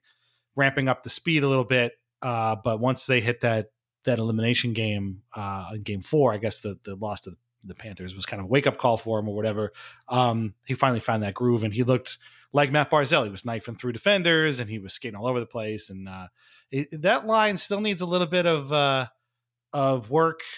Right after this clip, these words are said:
uh, with Lee. Lee had, had his chances in that game, couldn't drop any, and then Eberle just looked okay. Uh, he's kind of the, the sneaky one in there. Um,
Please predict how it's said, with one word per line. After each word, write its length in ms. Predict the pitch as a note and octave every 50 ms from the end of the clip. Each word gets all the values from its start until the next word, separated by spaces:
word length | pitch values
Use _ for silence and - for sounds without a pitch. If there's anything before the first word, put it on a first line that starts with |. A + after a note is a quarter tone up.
| -
uh, 380 | C3+ C3 B2 A#2+ A#2+ A#2 A#2 A2+ G#2+
with 180 | A#2 A#2 - C3
Lee. 420 | C#3 D#3 D#3+ D#3+ D#3 D3+ C#3+ C#3
Lee 380 | C#3 D3 D3+ D3+ D3 C#3+ C#3 D3+ -
had, 300 | - B2+ F#3+ G#3+ A3 F#3
had 200 | F3 D3 G#3+ B3
his 120 | C4 G#3 -
chances 400 | - G3+ G#3 A3+ A3 A3+ F#3+ G3
in 60 | G#3
that 160 | G#3+ G#3+ -
game, 360 | G#3+ G#3 G#3 G#3 G3 F3+ C#3+ - -
couldn't 220 | E3+ E3+ D#3+ D#3
drop 300 | C3+ D#3 D3+ D3+ D3 -
any, 260 | D#3 D3+ D3+ D3+ D3
and 120 | C#3 B2 A#2
then 260 | A#2 A#2 A#2+ A2+ A2 - _ - _ _ _
Eberle 420 | E3+ E3+ E3+ F3 E3 D#3+ D#3 D3+
just 260 | D#3 D3+ - - - -
looked 160 | G3+ - E3
okay. 600 | C#3+ - - C3 A#2+ A2+ A2+ A2+ G#2+ A#2+ B2 A#2
Uh, 40 | A2+
he's 160 | A#2 A2+ -
kind 180 | - C3 A#2+ A#2
of 60 | A2
the, 160 | G#2+ A2 G2 G#2+
the 80 | A2+
sneaky 340 | - - - C3+ C3 - B2
one 220 | A2+ A#2+ A#2 A2+
in 100 | A2+ A2
there. 280 | A2 A2 G#2 G#2 G#2 G2+ - _ _ _ _ _ _ _
Um, 360 | G2 F#2+ F#2+ F#2+ G2 F#2+ F#2+